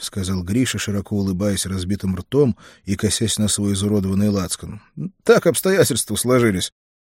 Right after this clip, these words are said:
Мне как раз нужна небольшая консультация насчет дверей. Понятно, не бесплатная, потом по договору проведем". "Ну, если смогу", —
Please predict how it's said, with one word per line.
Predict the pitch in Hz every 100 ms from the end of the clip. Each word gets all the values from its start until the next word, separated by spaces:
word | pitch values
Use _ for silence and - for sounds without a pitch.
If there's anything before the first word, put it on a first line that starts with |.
| -
Мне | 135 175
как | 180 -
раз | 254 -
нужна | 240 226 226
небольшая | 165 151 160 202 185
консультация | 175 156 175 165 190 165 - 156
насчет | 151 147 165
дверей. | 135 202 175 98 - _ _ -
Понятно, | 131 131 202 240
не | 254
бесплатная, | 226 - 127 170 185 131
потом | 110 107 170
по | 190
договору | 170 143 113 123
проведем". | 156 170 156 117 87 - _ _ _ _ _ _ _ _ -
"Ну, | 80 82 87 101 95
если | 92 104 107 110
смогу", — | - 101 95 90 90 101 131